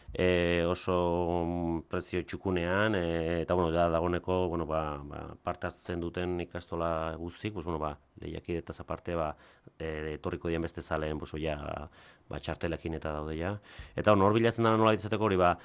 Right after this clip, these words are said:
ba, erronka izenarekin, bueno, pues, nolabait Tolosako ikaslek erronka botatzen zietela beste Gipuzkoako beste ikastolako kidei.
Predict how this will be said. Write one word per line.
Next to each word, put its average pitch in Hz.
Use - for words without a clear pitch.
ba, 87
erronka 110
izenarekin, 107
bueno, 98
pues, 82
nolabait 98
Tolosako 98
ikaslek 104
erronka 98
botatzen 87
zietela 92
beste 87
Gipuzkoako 87
beste 87
ikastolako 82
kidei. 90